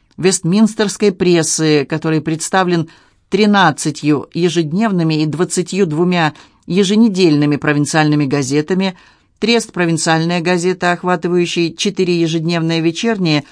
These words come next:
и семь еженедельных провинциальных газет, трест братьев Берр, лорда Кемсли и лорда Кемроуза, издающие в двенадцати городах тридцать две газеты. На его долю приходится семнадцать процентов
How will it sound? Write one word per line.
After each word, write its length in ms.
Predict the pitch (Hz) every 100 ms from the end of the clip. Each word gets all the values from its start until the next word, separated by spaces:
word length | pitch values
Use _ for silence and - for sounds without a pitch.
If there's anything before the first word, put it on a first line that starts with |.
| _
и 120 | -
семь 320 | 170 - 196 175
еженедельных 840 | 180 180 175 180 160 170 165 160
провинциальных 640 | 165 165 156 170 160 160 143
газет, 500 | 156 147 156 151 _ _ - _ _ _
трест 440 | - 208 185 - - 180
братьев 640 | 170 165 151 151 151 -
Берр, 460 | 151 131 160 151 190 _ _ _ -
лорда 640 | 156 160 139 147 143 113 -
Кемсли 600 | - 185 151 147 180 190
и 160 | 180 175
лорда 500 | 165 160 143 151 127
Кемроуза, 800 | - 214 160 160 151 139 170 180 - _ -
издающие 680 | 165 147 180 180 - 175 156
в 40 |
двенадцати 500 | 156 185 175 - 151
городах 400 | 156 165 160 160
тридцать 320 | 165 160 160
две 160 | 147 156
газеты. 580 | 156 143 151 151 143 135 _ _ _
На 180 | 113 127
его 220 | 127 208
долю 280 | 226 220 233
приходится 540 | 175 151 190 185 180 165
семнадцать 540 | 160 156 170 160 143
процентов 600 | 143 143 - 202 185